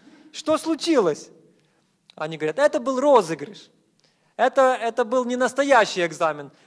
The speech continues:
Просто мы захотели узнать, кто самый честный студент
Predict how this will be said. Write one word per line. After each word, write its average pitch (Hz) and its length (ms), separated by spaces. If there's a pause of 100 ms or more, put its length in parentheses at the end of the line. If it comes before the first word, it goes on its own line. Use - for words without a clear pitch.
(120)
Просто 311 380
мы 233 340 (280)
захотели 202 540
узнать, 202 540 (280)
кто 269 680
самый 247 640
честный 226 600
студент 202 680